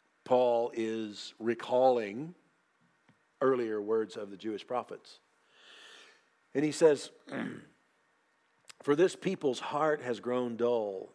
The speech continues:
and their ears are hard of hearing, and they've shut their eyes so that they might not look with their eyes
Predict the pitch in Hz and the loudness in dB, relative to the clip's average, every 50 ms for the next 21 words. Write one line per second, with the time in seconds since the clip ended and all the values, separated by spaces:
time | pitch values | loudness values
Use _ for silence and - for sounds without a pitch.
0 | _ _ 107 107 113 117 - - 131 135 139 139 135 131 - 120 107 - 120 113 | _ _ -10 -6 -6 -6 -4 -4 -2 -2 -2 0 -2 -4 -4 -4 -6 -6 -4 -4
1 | 113 113 104 95 - 113 107 98 95 92 87 85 90 - 113 _ _ _ _ _ | -4 -4 -4 -6 -8 -10 -10 -10 -10 -12 -16 -18 -20 -20 -20 _ _ _ _ _
2 | _ _ - - - - _ _ - 113 117 117 113 - - - - 143 131 - | _ _ -20 -20 -20 -20 _ _ -6 -4 -4 -4 -4 -4 -6 -2 0 0 0 0
3 | - 123 113 110 110 110 110 107 101 98 92 90 - - 107 107 107 - 117 113 | -2 -2 -2 0 0 0 -2 -2 -4 -6 -8 -10 -12 -10 -10 -10 -6 -4 -4 -4
4 | 110 110 110 110 107 107 107 - 120 120 123 123 - - - - - - _ - | -4 -4 -6 -6 -6 -6 -6 -4 -2 0 0 0 0 -4 -12 -20 -20 -20 _ -12
5 | - 110 - - 107 104 104 101 98 98 98 90 87 - - - | -12 -10 -8 -6 -4 -4 -2 -2 -4 -4 -6 -8 -10 -12 -16 -18